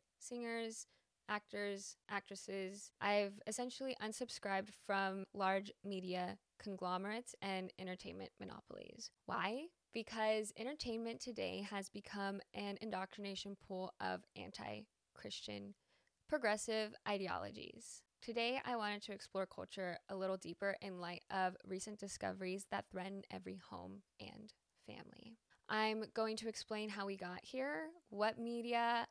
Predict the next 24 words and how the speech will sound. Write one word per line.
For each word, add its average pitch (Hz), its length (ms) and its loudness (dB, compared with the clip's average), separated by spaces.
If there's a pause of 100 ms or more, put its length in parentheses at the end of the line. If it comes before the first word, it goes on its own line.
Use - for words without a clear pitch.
and 190 120 -4
technology's 190 640 -4
role 190 180 2
is 196 220 0
in 190 140 -12
culture, 196 580 -2 (160)
and 202 340 0 (100)
how 208 260 -2
this 220 180 -4
all 214 140 2
connects 196 420 -6 (120)
to 196 260 -2
spiritual - 440 -6
warfare. 80 500 -8 (280)
So 214 560 8 (100)
picture 220 640 2
this. - 800 -6 (160)
You 196 100 -4
come 208 280 -2
home 220 580 2 (240)
from 180 260 -2 (140)
work 262 320 4 (140)
or - 160 0
school. 233 680 2